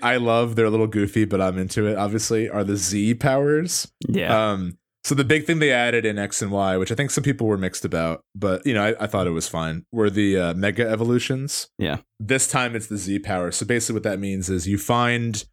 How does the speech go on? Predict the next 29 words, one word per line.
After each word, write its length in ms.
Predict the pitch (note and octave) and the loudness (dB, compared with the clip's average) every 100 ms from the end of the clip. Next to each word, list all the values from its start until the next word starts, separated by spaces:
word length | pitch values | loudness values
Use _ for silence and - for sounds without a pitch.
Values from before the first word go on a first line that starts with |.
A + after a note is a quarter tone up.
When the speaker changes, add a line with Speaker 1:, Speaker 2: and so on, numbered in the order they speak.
| _ _ _ _ _ _ _ | _ _ _ _ _ _ _
Speaker 1:
<laughs> 200 | - - E3+ C3+ - - - - | -2 2 2 0 -4 -14 -10 -2
a 80 | A#2+ | 0
very, 580 | A2 A#2 A#2+ B2+ B2 A#2 - | 4 4 6 6 4 2 0
uh, 240 | A2+ G2+ G2 | 0 0 0
cleverly 500 | - B2 C3+ C3 B2 | 0 2 4 4 4
named 340 | A2+ A2 G2 | 4 0 0
metal. 460 | G2+ G2 G2+ G#2+ A#2 | 0 0 2 2 0
I 40 | G#2+ | 2
think 120 | B2+ | 2
it's, 100 | A#2 | 2
like, 100 | A2+ | 0
Normalium 1080 | G#2+ G#2 G2 G#2+ G2+ F#2+ F#2+ G#2 A2 A2+ A#2+ | 0 0 0 0 0 0 2 2 0 0 -2
or 60 | |
something. 440 | A2+ A#2+ A2 B2 C3 | -2 -2 -2 -2 2
Speaker 2:
<laughs> 60 | D3 - - - F#3+ - - F#3 - - - | 0 0 -6 0 0 0 0 0 0 -4 2
Speaker 1:
It's, 180 | C3 B2 | 2 4
like, 120 | C#3 | 4
whatever 320 | D3 D3+ E3 | 4 4 4
the 120 | D3+ | 2
Pokemon 500 | C#3+ C#3 A#2+ C3+ C#3 C3+ | 4 2 4 2 2 2
type 260 | C#3+ C#3 | 2 2
is. 160 | D#3 D#3 | 2 2
So 120 | C#3+ | 4
I 20 | |
have 120 | C3 G2 | 4 4
Speaker 2:
Yeah. 80 | |
Speaker 1:
normal 360 | A2+ A2+ A#2 A2 | 4 2 2 2
and 100 | G2 | 0
fighting. 440 | - G2 G#2+ A2+ | 0 0 0 -2